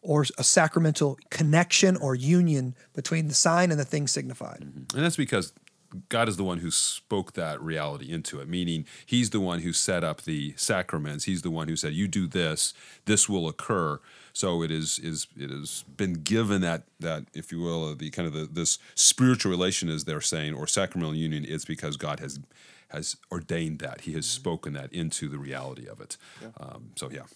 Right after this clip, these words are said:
Speaker 1: Okay. So when it comes to pass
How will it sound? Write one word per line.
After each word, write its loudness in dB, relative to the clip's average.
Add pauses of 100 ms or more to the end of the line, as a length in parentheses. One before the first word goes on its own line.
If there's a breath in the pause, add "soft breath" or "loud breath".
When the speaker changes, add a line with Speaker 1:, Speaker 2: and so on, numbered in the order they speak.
(360)
Speaker 1:
Okay. -6 (1700 loud breath)
So 8
when 10
it 6
comes 8
to 4
pass 6